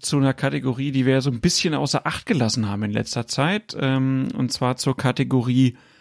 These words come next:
Mode. Wir sind ja der Mode-Podcast Nummer eins in Deutschland und haben deshalb gerne eine Statistik von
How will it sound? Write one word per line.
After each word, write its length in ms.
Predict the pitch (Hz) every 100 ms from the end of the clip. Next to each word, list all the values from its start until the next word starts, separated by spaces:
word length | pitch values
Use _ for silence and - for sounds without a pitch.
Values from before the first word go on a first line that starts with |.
| _ _ _ _ _ -
Mode. 520 | 107 110 127 156 107 - _ _ - - - - - - - _ _ _ _ _
Wir 120 | - 135
sind 160 | 202
ja 340 | 180 143 123 101 - _
der 160 | - 123
Mode-Podcast 680 | 123 143 147 143 - 135 -
Nummer 240 | 127 131
eins 260 | 131 139 151
in 80 | 151
Deutschland 760 | 131 139 - - 147 151 147
und 340 | - 131 123 113
haben 320 | 135 147 139
deshalb 420 | 127 143 131 -
gerne 540 | 139 143 185 131 104 - -
eine 180 | 123 123
Statistik 640 | - 127 - 165 - 135
von 340 | - 127 123